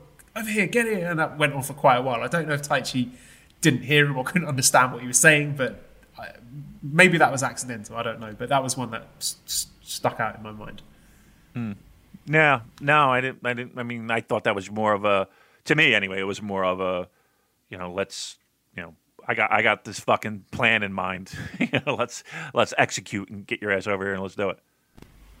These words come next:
Speaker 1: All right, um, the other tag title match, the junior tag belts with, uh, Suzuki and Kanemaru Desperado defending successfully against Master Wato and Ryusuke Taguchi.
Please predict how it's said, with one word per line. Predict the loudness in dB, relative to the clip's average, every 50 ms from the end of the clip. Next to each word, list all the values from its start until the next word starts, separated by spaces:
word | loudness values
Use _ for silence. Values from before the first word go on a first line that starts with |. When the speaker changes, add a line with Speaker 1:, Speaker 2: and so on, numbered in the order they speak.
| -20 _ _ -18 -16 -2 2
Speaker 1:
All | 2
right, | 4 6
um, | 6 4 4 4
the | 6 6 6
other | 8 6 4 -2 -4 -6 -2
tag | 2 4 4 4
title | 4 0 -2 -2
match, | -2 -4 -4 -4
the | -4 0
junior | 0 0 0 0
tag | -2 0 0 0 0
belts | 0 -2 0 0 0 -2 -2 -2
with, | -4 -4 -4 -2 -2
uh, | -2 0
Suzuki | 0 -2 -4 -6 -8 -8 -6 -6
and | -6 -4
Kanemaru | -4 -4 -4 -4 -4 -4 -4
Desperado | -6 -6 -10 -6 -4 -4 -2 -2 -2 -4
defending | -6 -6 -4 -2 -2 0 -2 -4 -6
successfully | -8 -10 -6 -6 -4 -4 -4 -4 -6 -8 -8 -6
against | -4 -4 -4 0 2 0 0 0 -2 -10 -20 -20 -20 -10 2
Master | 4 6 6 6 4 2 0 0 -2 -6
Wato | -6 -6 -4 -2 -2 0 0 0 0 -2 -4 -8 -16 -20 -20 _ _ _
and | -4 -4 -4 -4 -4
Ryusuke | -2 0 0 0 0 -2 -2 -2
Taguchi. | -2 -2 0 2 2 2 2 0 0 0 -2 -4